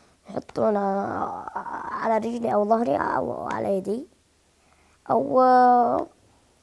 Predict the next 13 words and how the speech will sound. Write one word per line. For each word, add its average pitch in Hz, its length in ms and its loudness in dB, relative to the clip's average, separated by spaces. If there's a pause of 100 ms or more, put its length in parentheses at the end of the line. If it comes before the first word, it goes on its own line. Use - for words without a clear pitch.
(160)
بعدين، 302 440 6
آه، 131 1080 4
في - 540 -2
علاج 226 400 6
هذا 196 500 0 (220)
جديد 214 300 -2
اللي، 180 680 -4 (1200)
آه، 58 1500 -8
بالكهرباء، 214 760 0
بس 240 200 -6
ما 285 80 2
هو 294 60 6
بالكا-، 233 520 0